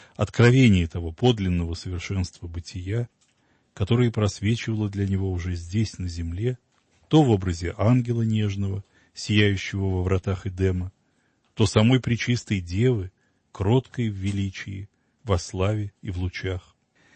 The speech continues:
Идеал совершенства, явленный ему в тайне поэтического творчества, ярко светил ему на протяжении всей жизни, спасая его от отчаяния в минуты тоски и уныния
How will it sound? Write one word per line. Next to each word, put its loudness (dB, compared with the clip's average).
Идеал 4
совершенства, -2
явленный 0
ему -4
в -12
тайне -4
поэтического -12
творчества, -12
ярко 2
светил -6
ему -6
на -4
протяжении -4
всей -8
жизни, -10
спасая -4
его -6
от -8
отчаяния -6
в -12
минуты -8
тоски -12
и -10
уныния -6